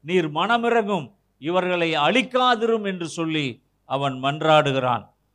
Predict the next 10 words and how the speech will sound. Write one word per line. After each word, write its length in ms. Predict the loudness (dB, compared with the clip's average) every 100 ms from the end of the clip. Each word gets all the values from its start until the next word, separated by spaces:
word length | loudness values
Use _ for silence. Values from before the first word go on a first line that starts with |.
| _ -4
ஆக 640 | 2 4 4 2 2 0 -4
இதெல்லாம் 840 | -4 -4 0 2 6 6 4 -4 _ _ _ _ _ _ -6
முற்பிதாக்களின் 920 | -4 -4 4 8 8 8 2 0 -2
காலத்திலே 800 | 2 4 4 2 -2 -4 -2 -4
நடந்த 600 | -4 -4 -4 -2 -2 -2
ஒரு 220 | -4 -8
காரியம். 400 | -2 2 2 0
இதையெல்லாம் 680 | -4 0 4 6 8 6 4
கிதியோன் 360 | 0 2 2 2
சொல்லுகிறான், 600 | -4 -6 -2 -2 -2